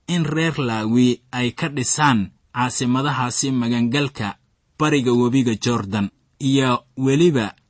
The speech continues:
galbeedka webiga Jordan. Haddaan ku bilowno dulmarka cutubkan oo ah mid aynu waxa ku qoran ku soo barannay kitaabka tirintii, ayaannu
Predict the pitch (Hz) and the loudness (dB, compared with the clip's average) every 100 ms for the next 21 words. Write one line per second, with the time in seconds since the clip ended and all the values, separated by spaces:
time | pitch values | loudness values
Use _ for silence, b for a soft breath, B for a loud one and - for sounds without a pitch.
0 | 127 123 120 147 151 - 127 123 120 117 | -6 -4 -2 -2 -2 -2 0 2 2 0
1 | 104 117 110 101 107 95 - _ _ _ | 0 -2 -2 -2 -2 -4 -8 _ _ _
2 | 135 131 160 156 226 165 139 117 120 117 | -4 0 0 2 0 2 4 4 2 2
3 | 127 139 160 143 123 160 139 - 107 104 | 2 2 2 0 -2 -4 -4 -4 -4 -2
4 | 127 127 123 127 120 - 147 175 - 131 | -2 0 2 2 2 -2 -2 -2 -4 -4
5 | 127 123 123 120 120 _ _ _ 151 165 | -2 2 2 0 -2 _ _ _ -2 -2
6 | 143 139 127 - _ _ 185 - - 110 | 0 2 2 -2 _ _ -4 -4 -4 -2
7 | 113 113 110 - _ _ _ 185 - 143 | 2 2 0 -4 _ _ _ -4 0 0
8 | 120 107 113 110 113 113 - 110 143 135 | -2 -2 -2 0 0 -2 -4 -6 -2 -2
9 | 135 117 131 139 147 - 107 - 113 127 | -4 -6 -2 0 -2 -4 -6 -6 -4 0
10 | 135 131 | 2 0